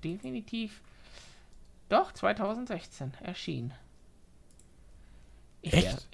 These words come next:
Speaker 1: ich werf's dir gern mal zu. Da scheint was dran zu sein. Äh, Nevada et cetera sind dabei. Das wird der American Truck Simulator sein, so wie
Speaker 2: Ach,
Speaker 1: man ihn
Speaker 2: krass.
Speaker 1: kennt.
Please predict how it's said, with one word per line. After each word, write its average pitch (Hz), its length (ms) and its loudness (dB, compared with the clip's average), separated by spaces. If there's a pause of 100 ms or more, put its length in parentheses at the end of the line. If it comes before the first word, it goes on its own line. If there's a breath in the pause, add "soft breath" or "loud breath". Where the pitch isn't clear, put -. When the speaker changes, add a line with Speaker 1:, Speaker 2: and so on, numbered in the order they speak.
Speaker 1:
ich - 160 -6
werf's - 260 -6
dir 123 120 -2
gern 117 300 -4
mal 151 180 -4
zu. - 420 -4
Da 113 100 -6
scheint 151 480 0
was 214 160 4
dran 214 240 4
zu 208 160 0
sein. 196 460 4 (560 soft breath)
Äh, 160 120 10
Nevada 160 640 10
et 165 140 4
cetera 190 400 8
sind 170 240 2
dabei. 151 420 6
Das - 260 -2
wird 131 200 0
der 202 340 10 (340 loud breath)
American 226 380 10
Truck 262 260 8
Simulator 190 520 10
sein, 190 260 8
so 180 140 8
wie 175 60 8
Speaker 2:
Ach, 175 120 12
Speaker 1:
man 196 140 6
ihn - 80 10
Speaker 2:
krass. - 120 6
Speaker 1:
kennt. 185 360 4